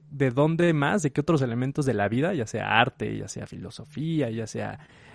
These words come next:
la vida misma, ya sea amigos, lo que sea, pues, puedes como absorber, ¿no? Otro tipo de, de conocimientos y experiencias, pues, que alimenten tu proceso creativo, ¿no? Entonces,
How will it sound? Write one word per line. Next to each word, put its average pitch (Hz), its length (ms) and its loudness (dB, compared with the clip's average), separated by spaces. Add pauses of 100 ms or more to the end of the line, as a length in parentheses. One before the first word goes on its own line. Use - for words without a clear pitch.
la 107 340 -2
vida 127 280 2
misma, 156 500 4
ya 123 140 2
sea 127 180 0
amigos, 135 440 2
lo 107 140 -2
que 110 100 -8
sea, 147 260 0
pues, - 160 -8
puedes 135 520 2 (680)
como 120 280 -2
absorber, 131 560 4
¿no? 139 180 2
Otro 135 200 2
tipo 135 320 0
de, 101 320 -2 (500)
de 131 220 -6
conocimientos 131 880 0
y 123 40 -2
experiencias, 123 640 -2
pues, - 180 -18
que - 200 -6
alimenten 113 680 -2
tu 104 220 -10
proceso 107 520 -6
creativo, 117 420 0
¿no? 127 100 -2
Entonces, 123 600 -2